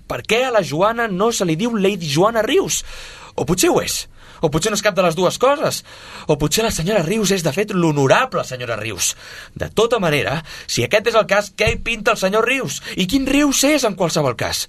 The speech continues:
Vull dir, quin parentiu té ell amb la resta de Rius? I qui és en Ramon? Però si em trobes desconcertat, confós, ansiós, incert i espantat,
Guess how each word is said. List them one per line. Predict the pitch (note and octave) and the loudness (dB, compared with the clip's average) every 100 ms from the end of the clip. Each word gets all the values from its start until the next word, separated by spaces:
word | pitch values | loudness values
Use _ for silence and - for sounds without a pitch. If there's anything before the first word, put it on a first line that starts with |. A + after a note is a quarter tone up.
| - - - | -12 -16 -4
Vull | F#3+ G3 | -2 -2
dir, | G#3+ | -4
quin | B3 | -2
parentiu | C4 B3+ C4 - | -2 -2 -6 -2
té | C4 C#4 - | -2 -2 -6
ell | C4 C4+ C#4 B3+ | -4 -2 -2 0
amb | F#3+ | 0
la | E3+ | 0
resta | G#3+ A#3+ | 0 0
de | B3+ | 0
Rius? | D4 D4 D#3+ - - - - _ - | 0 -4 -4 -10 -16 -20 -20 _ -10
I | G3+ | -2
qui | B3 | 0
és | B3+ | 0
en | C4+ | 2
Ramon? | C4 D4+ D#4 - - _ _ _ _ - - - - - - - - - - - | 6 6 4 -2 -20 _ _ _ _ -16 -14 -14 -20 -20 -20 -20 -20 -20 -20 -8
Però | A2 | -6
si | A2 | -6
em | G#2+ G#2+ | -6 -2
trobes | D3+ E3+ - | -2 -2 -6
desconcertat, | G2+ - G2+ F2 F2 C3 C#3+ - | -12 -12 -12 -12 -8 -4 -4 -6
confós, | G2 F#2 A#2 A2+ - - - - - - - - - | -12 -2 0 0 -6 -14 -18 -18 -18 -18 -20 -12 -6
ansiós, | A2 - C3 D3+ D#3 - - | -4 -2 2 2 2 -4 -10
incert | - A2+ - D#3 B2+ - | -10 -4 -2 -2 -4 -14
i | G2+ | -12
espantat, | G2+ - - - - F#3+ - | -10 -10 -14 -10 -6 -6 -8